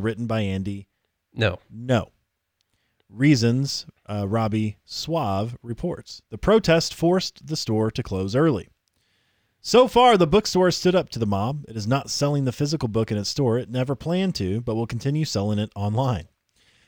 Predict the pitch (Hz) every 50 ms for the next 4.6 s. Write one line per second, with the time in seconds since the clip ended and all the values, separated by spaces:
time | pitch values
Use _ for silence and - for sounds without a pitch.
0 | _ _ _ - 127 165 190 185 - 190 190 185 - - 151 147 156 156 156 151
1 | 151 147 135 - 131 135 147 - - - - - - 117 113 107 - 131 139 -
2 | 143 131 123 113 147 151 - - - 104 104 113 117 - - 117 113 113 104 127
3 | 131 120 - 110 107 156 190 - - - 92 85 90 95 104 113 113 - 127 131
4 | 127 - _ _ _ 135 131 131 143 160 180